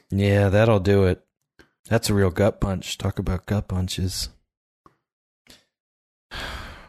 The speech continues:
I mean, we, <sighs> I actually do have some things to talk about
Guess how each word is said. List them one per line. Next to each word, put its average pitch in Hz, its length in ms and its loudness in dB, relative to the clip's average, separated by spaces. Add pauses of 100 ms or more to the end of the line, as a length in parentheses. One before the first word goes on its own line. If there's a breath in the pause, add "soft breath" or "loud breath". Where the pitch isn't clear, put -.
(220 loud breath)
I 120 60 0
mean, 131 240 4
we, 127 160 0 (420 loud breath)
<sighs> - 440 -14
I 127 80 4
actually 139 320 4
do 135 180 4
have 135 180 4
some 110 160 -2
things 117 300 2
to - 80 -6
talk 123 320 2
about 87 400 -2